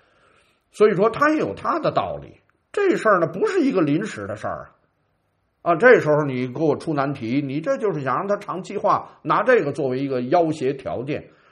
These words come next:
那民主党他为了自己的选民基础，我一定要把这个便宜的这个，啊，补贴法案，我一定要把它借机给，给让他过了，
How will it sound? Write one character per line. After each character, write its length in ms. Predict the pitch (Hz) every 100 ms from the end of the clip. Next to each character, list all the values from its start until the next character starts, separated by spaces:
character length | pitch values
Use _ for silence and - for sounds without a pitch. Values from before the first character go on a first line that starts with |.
| _ _
那 320 | - 233 - 156
民 220 | 196 269
主 120 | 285
党 200 | 160 143
他 80 | 180
为 160 | 196
了 100 | 165
自 160 | 160 190
己 140 | 104
的 120 | 98 147
选 200 | 131 95
民 160 | 139
基 180 | 147 196
础， 300 | - 82 -
我 180 | 143 175
一 140 | 190
定 140 | 269 262
要 120 | 139
把 140 | 98
这 100 | 113
个 100 | 120
便 420 | - - 90 104 160
宜 80 |
的 120 | 139 123
这 160 | 113
个， 100 | 92 90 -
啊， 140 | 101
补 180 | - 101
贴 160 | 135
法 140 | 135 80
案， 260 | 113 107
我 120 | 92 120
一 80 |
定 140 | 214 370
要 180 | 247 90
把 160 | 67
它 240 | 85 87 - -
借 180 | - 95
机 220 | 117 117
给， 200 | 101 95 - 85
给 60 |
让 180 | 82 104
他 80 | 110
过 300 | 107 117
了， 100 | 62